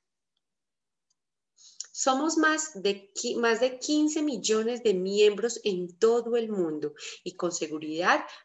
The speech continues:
vamos a continuar creciendo y avanzando.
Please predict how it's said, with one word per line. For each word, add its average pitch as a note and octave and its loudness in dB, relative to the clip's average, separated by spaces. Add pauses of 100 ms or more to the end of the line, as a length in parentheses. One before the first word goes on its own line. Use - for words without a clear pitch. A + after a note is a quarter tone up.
vamos F#3+ 0
a A#3+ -6
continuar F3+ -2
creciendo D#3+ -2
y E3+ -2
avanzando. F#3 0